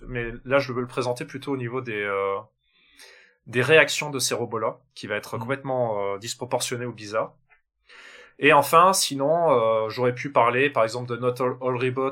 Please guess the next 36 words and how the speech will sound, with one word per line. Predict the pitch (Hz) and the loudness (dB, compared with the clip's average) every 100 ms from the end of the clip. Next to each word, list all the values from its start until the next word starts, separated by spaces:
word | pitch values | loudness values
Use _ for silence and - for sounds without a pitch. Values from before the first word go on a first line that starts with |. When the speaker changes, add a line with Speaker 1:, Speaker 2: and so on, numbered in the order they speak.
| - | -6
Speaker 1:
mais | 117 113 110 | -8 -6 -6
c'est | - 131 | -8 -8
plus | 139 143 | -8 -6
un | 127 | -6
titre | - - | -6 -6
satirique. | 131 139 - 139 180 - - _ - _ - | -4 -4 -2 -4 -4 -8 -20 _ -20 _ -4
Et | 127 | 0
sinon, | - 139 147 | 0 0 0
des | 147 131 | 0 -2
titres, | 151 - 127 | -4 -6 0
euh, | 117 110 110 | 2 2 0
bah, | 107 113 | 0 2
par | 123 | 2
exemple, | 127 123 | 0 -4
français, | 139 131 - 143 151 156 120 | -4 -2 2 2 2 0 -2
euh, | 110 98 98 | -4 -4 -6
que | 123 | -4
j'apprécie | 127 - - 135 - | -6 -6 -6 -6 -2
pas | 143 139 | 0 0
forcément | 139 - 131 135 | 0 -4 -4 -6
très | - 135 | -4 -4
bien, | 123 139 139 | -2 -2 -2
parce | - | -6
que | 123 | -8
je | 127 | -8
trouve | 113 - 139 | -12 -14 -10
que | 123 | -4
c'est, | - 120 104 | -4 -6 -8
ça | - 113 | -8 -8
tire | - - | -10 -10
trop | - | -12
sur | 139 131 | -4 -2
la | 120 | -2
longueur | 123 123 127 127 | -2 -4 -4 -4
pour | - - | -16 -2
pas, | 131 127 120 117 | 2 4 2 0